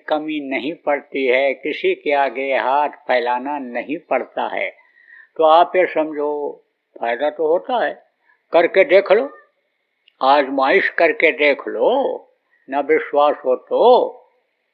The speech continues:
तो कैसे बोलना रहेगा, समझ लो।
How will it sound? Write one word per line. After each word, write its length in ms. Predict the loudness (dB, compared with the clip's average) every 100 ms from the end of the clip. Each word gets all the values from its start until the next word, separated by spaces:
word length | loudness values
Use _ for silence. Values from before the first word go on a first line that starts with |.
| _ _ _ -10
तो 60 | -10 -4 2
कैसे 340 | 2 4 2
बोलना 380 | 6 4 4 2
रहेगा, 720 | 4 2 4 2 2 0 -4 -10 -20 -16
समझ 220 | -10 -8 -8
लो। 140 | -12